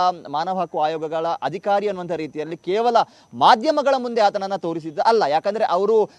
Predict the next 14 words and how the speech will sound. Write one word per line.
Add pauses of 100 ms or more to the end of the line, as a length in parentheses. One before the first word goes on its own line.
(120)
ಮಹೇಶ್
ಹೆಡಿ
ತಿಮ್ಮರೋಡಿಯ (380)
ಬಂಧನದ
ಬೆನ್ನಲ್ಲೇ,
ಅಂದ್ರೆ
ಮರುದಿನ
ಅವರ, (280)
ಆ,
ವಿ-,
ಪ್ರಕರಣದ
ವಿಚಾರಣೆಗೆ
ಅವ್ರು
ಬಂದಿದ್ದಿದ್ದು,